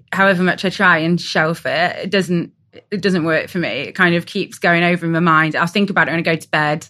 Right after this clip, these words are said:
It will be, you know, something that is niggling at me nonstop. And then I'm like, "Okay, right, all I have to do is find the money to do this. If, if it's not gonna go away, I just need to do it."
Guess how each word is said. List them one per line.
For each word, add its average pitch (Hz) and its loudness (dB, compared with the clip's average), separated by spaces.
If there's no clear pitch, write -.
It 175 0
will 190 -2
be, 170 0
you 180 2
know, 160 2
something 170 0
that 185 0
is 170 -4
niggling 185 0
at - -4
me 139 -4
nonstop. 151 -2
And 165 2
then 165 4
I'm 156 0
like, 151 2
"Okay, 170 -4
right, 160 0
all 185 2
I 170 4
have 165 -2
to - -18
do 165 -4
is 151 -2
find 160 2
the 160 0
money 151 0
to 143 -10
do 156 -6
this. 147 -6
If, 156 -8
if 180 -6
it's 135 -6
not 190 0
gonna 180 0
go 170 4
away, 160 0
I 151 -4
just 165 -4
need 160 -4
to - -18
do 147 -2
it." 147 -2